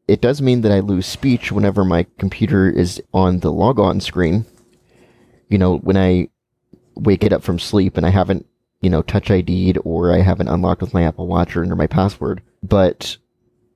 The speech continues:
aside from that, I mean, it's, it's a very nice experience for the most part. Uh, that and I like the, um, I like the microphone stuff in the control center.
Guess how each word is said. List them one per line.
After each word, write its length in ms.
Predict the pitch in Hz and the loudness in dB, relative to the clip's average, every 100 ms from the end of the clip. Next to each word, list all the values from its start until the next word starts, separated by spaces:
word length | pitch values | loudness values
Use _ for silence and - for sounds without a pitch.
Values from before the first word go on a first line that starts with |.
| _ _ - | _ _ -4
aside 380 | 101 - 139 | -2 0 0
from 200 | - 95 | 0 -2
that, 360 | 90 101 120 - - | 0 0 0 -2 -2
I 100 | 90 | 0
mean, 280 | 90 82 - | 0 0 0
it's, 400 | 110 - - - _ | -2 -2 -12 -16 _
it's 200 | - - | -2 0
a 40 | 107 | 0
very 380 | 98 95 107 | 2 2 4
nice 260 | 82 92 95 | 2 0 -2
experience 580 | - - 95 123 - 65 | -8 -6 -2 0 -2 -6
for 120 | - | -6
the 80 | 85 | -4
most 280 | 73 110 - | -2 -4 -4
part. 280 | - - - - _ _ _ _ _ _ _ _ _ _ _ | -4 -4 -8 -20 _ _ _ _ _ _ _ _ _ _ _
Uh, 300 | 98 92 92 | 0 2 0
that 360 | 90 95 117 - - | 2 0 0 -4 -2
and 560 | 95 95 92 92 92 - | 2 4 2 2 -2 -4
I 120 | - 90 | -2 0
like 380 | 92 95 - | 2 0 -2
the, 320 | - 92 85 82 | -4 -2 0 0
um, 380 | 87 - 82 - _ - - _ _ _ _ _ _ _ _ _ - | 0 -4 -6 -8 _ -20 -20 _ _ _ _ _ _ _ _ _ -2
I 60 | |
like 220 | 92 101 - | 0 0 2
the 80 | |
microphone 520 | 98 92 98 - 98 95 | 0 2 0 0 0 0
stuff 360 | - 90 - - | 0 0 -2 -2
in 420 | 92 90 92 90 - | 0 2 2 -2 -4
the 140 | 87 | -8
control 400 | - 92 - 95 | -4 -6 -2 -2
center. 380 | - 95 95 135 | 0 0 0 -2